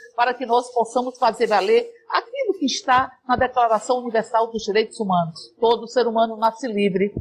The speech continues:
e igual em dignidade e em direitos. É a nossa luta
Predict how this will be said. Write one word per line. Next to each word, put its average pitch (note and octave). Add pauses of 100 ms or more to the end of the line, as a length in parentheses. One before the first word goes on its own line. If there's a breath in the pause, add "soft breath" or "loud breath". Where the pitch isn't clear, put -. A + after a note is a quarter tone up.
(320)
e A#3
igual F#3+ (240)
em G#3+
dignidade G#3 (180)
e G#3
em F3+ (140)
direitos. D#3 (180)
É B3
a A#3
nossa C4 (160)
luta A3